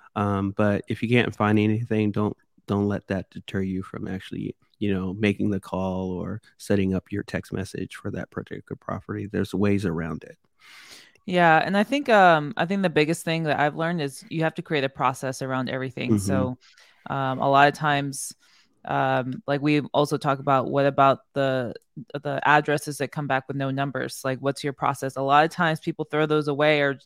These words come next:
Speaker 2: like, they just ignore them, right? But
Speaker 1: Mm-hmm.
Speaker 2: you can create a process out of that where, um, so this is why I love R E I Sift,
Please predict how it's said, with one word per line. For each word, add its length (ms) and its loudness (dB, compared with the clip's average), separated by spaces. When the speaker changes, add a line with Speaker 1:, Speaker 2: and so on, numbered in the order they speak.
Speaker 2:
like, 180 -4
they 140 -4
just 220 -10
ignore 340 -6
them, 240 -6
right? 220 -2
But 220 2
Speaker 1:
Mm-hmm. 340 0
Speaker 2:
you 160 0
can 140 -4
create 240 4
a 60 2
process 460 2
out 160 2
of 100 -2
that 280 2
where, 440 4
um, 460 2
so 300 0
this 240 0
is 80 -2
why 220 8
I 20 4
love 320 2
R 180 4
E 80 2
I 120 2
Sift, 500 -4